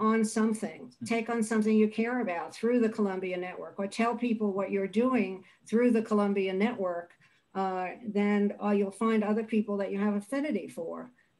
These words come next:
Speaker 1: And it's finding that affinity. I have one client, he always puts his prep school down on his resume, even though he's quite a mature lawyer.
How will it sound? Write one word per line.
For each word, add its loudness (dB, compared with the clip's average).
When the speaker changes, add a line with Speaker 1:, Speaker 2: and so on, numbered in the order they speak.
Speaker 1:
And 0
it's -8
finding 2
that 2
affinity. -4
I 0
have 2
one 0
client, 0
he 4
always 0
puts -2
his -2
prep -6
school -6
down -8
on -6
his 6
resume, 0
even 2
though -2
he's -6
quite -4
a -4
mature -2
lawyer. -4